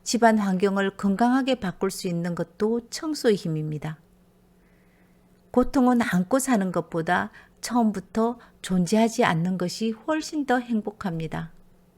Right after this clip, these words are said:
지금 당장 방 청소부터 시작해서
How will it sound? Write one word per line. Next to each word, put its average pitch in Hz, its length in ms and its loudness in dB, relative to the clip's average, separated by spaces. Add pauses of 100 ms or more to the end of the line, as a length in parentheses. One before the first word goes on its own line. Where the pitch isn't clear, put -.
(580)
지금 202 320 0
당장 202 680 0
방 208 220 0
청소부터 247 640 -2
시작해서 208 800 -4